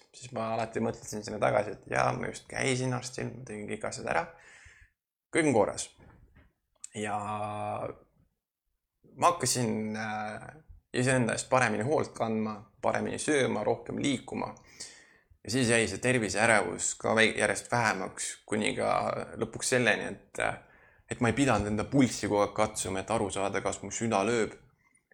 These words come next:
Äh, sest, äh, ma olin füüsilisi pingutusi teinud ja mu süda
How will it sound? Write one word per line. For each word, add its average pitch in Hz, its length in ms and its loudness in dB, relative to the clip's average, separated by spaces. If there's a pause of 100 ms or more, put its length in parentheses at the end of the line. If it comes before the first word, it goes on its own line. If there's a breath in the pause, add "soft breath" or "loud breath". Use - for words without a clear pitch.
(180)
Äh, 92 400 -6
sest, - 480 -8
äh, 110 140 -2
ma 113 120 -2
olin 123 220 0
füüsilisi 131 380 2
pingutusi 113 640 -2
teinud 110 340 -2
ja 107 240 0
mu 101 220 -8
süda 107 420 -2